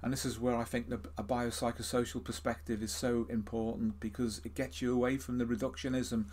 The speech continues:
either of biology or psychology or of socio-environmental factors. They're a continuum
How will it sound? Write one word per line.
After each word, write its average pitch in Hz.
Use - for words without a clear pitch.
either 127
of 143
biology 123
or 147
psychology 117
or 120
of 117
socio-environmental 113
factors. 104
They're 113
a 107
continuum 117